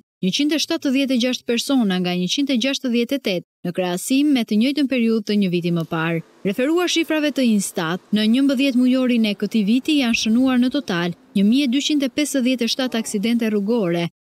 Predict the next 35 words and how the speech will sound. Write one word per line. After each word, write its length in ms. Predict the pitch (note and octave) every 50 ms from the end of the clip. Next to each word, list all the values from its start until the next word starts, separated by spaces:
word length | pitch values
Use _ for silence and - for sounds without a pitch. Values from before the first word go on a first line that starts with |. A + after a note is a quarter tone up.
| _ -
nga 120 | F#3 F3+ F3
një 140 | F#3 G#3 A#3 B3+
mijë 180 | C#4+ D4+ D4+ C#4+ C4+
njëqind 360 | C4 B3 - D4 D4+ C#4 C4+
e 60 | C4 A#3+ A#3+
njëzet 340 | C4 D4+ C4 A#3+ C4+ B3 C4+
e 80 | B3+ B3
një 180 | B3+ C4 C4 A#3
aksidente 540 | A#3 - - G3+ F3 F3+ F#3 G#3 B3 C#4+
të 140 | - C4 A#3 G#3+
ndodhura 440 | G#3 A3 A#3 B3 B3+ C4+ C#4 C#4
në 200 | C4 A#3 A3 G#3 G#3 A3
njëmbëdhjetë 480 | C4 D4+ D4 C4 A3+ A#3+ A#3+ A3+ A3 G#3+
mujorin 440 | G#3 G3+ G3+ G#3 A3+ C4 C4+ B3
e 60 | A#3 G#3
vitit 320 | G#3+ A#3 - B3+ G#3+ F#3+
dy 120 | F#3+ A#3 A#3
mijë 180 | A3+ G#3+ G3
e 80 | F#3+ F#3
njëzet, 420 | F3 E3 D#3 D#3 E3 E3 E3+ - _ _ _ -
duke 200 | F3+ - F#3+ F3+
u 120 | F3 F3+
rritur 300 | F#3 A#3 C4 - D#4+ D4+
me 140 | C#4 B3 A3
dymbëdhjetë 560 | G3 G3 C4+ D4 D4 C#4+ A#3+ C4+ C4+ C4 -
përqind, 440 | C#4+ C4+ - - G3 F3+ E3+ D#3+ - _ _ _ F3+
ose 360 | F#3+ F3 F#3+ - - D4+ E4 - _ _ -
njëqind 300 | F#3+ F3+ - A3+ A3 G3+
e 20 | F3+
tridhjetë 460 | - - D#4 E4+ D4 D4+ B3+ B3+ A#3+
e 40 | G3+ G3+
gjashtë 260 | F#3+ G#3 A#3 C4+ C#4
aksidente 460 | - - C4 G#3 F#3 E3+ F3 G3+ G3+
më 120 | F#3 F3 E3+ -
shumë. 280 | - E3 D#3 D#3 D#3